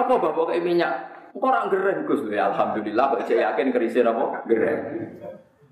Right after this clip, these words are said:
Berarti ora yakin pangeran kan wong darani kerise napa? Gereng. Ya wis alhamdulillah iso nyifati kerise gereng barang kok dirusak barang. Berarti kan gak kultus berlebihan wong nyatane nyifati iso.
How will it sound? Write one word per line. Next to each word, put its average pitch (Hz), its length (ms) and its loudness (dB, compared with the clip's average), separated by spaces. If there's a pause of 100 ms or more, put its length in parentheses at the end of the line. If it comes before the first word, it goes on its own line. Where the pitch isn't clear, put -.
(460)
Berarti 123 240 -4
ora 107 320 2
yakin 113 160 0
pangeran 113 480 0
kan 117 160 2
wong 113 80 0
darani 110 340 2
kerise 113 320 0
napa? 110 540 0 (640)
Gereng. - 400 0 (920)
Ya 127 160 2
wis 160 160 -2
alhamdulillah 185 640 0
iso 120 160 -2
nyifati 110 400 -2
kerise 101 320 -2
gereng 92 320 0
barang 90 320 0
kok 90 160 -2
dirusak - 480 -2
barang. 117 280 0 (840)
Berarti 170 320 2
kan 285 160 0
gak 247 240 0
kultus 247 320 0
berlebihan 247 560 2
wong 190 80 2
nyatane 190 480 0
nyifati 190 400 0
iso. - 480 -2